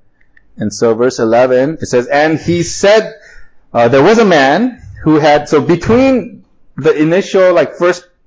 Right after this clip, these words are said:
few sentences that I read, there's two parables that are squeezed in there. There's a parable of, um, the, uh, of the, this lost sheep. You know, you guys have all heard of the parable of the lost sheep.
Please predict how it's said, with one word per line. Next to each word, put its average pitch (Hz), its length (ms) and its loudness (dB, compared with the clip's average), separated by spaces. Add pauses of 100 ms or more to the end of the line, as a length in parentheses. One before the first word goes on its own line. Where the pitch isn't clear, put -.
(120)
few 170 240 -2
sentences 160 600 -8
that 139 100 2
I 131 140 2
read, 139 320 0 (240)
there's 147 200 -4
two 202 360 -2
parables 165 640 -2
that 135 100 2
are 123 80 0
squeezed 131 420 -4
in 120 160 -2
there. 113 320 -2 (260)
There's 120 180 -2
a 113 40 -2
parable 170 720 0
of, 127 340 2
um, 101 440 -2 (760)
the, 117 120 -2
uh, 107 520 0
of 110 100 -2
the, 101 380 -4
this 104 200 -8
lost 131 380 0
sheep. 202 400 -6
You 120 100 -16
know, 117 60 -8
you 113 80 -4
guys 127 140 -2
have 123 120 -2
all 120 120 0
heard 120 160 0
of 113 80 -8
the 107 80 -6
parable 127 380 -2
of 110 40 -4
the 113 80 0
lost 107 320 -2
sheep. 147 220 -8